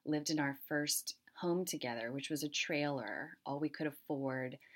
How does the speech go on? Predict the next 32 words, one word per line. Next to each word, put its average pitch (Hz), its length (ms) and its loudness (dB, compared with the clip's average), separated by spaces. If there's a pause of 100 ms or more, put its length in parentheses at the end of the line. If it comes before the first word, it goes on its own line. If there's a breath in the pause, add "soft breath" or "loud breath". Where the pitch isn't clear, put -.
(300 loud breath)
when 156 160 8
we 156 100 10
left 143 260 2
the 160 80 4
group, 139 520 2
and 165 120 4
I 170 60 4
loved 156 380 2
that 139 180 -2
little 127 180 -4
trailer. 120 760 -4 (640)
But 160 200 2
I 165 280 0
thought, 151 300 -2 (380)
"It's - 280 2
just - 360 -2
us. 139 500 -6 (120)
It's - 260 0
just - 460 -2 (320)
two 160 280 4
adults 143 680 0 (100)
and 139 100 0
a 123 140 -6
kid, 143 560 -2 (400)
and 151 100 4
then 151 120 8
we 143 60 4
got 135 180 -6
a 120 40 -10
cat, - 600 -6 (160)
thank 135 180 0
goodness." 120 600 -2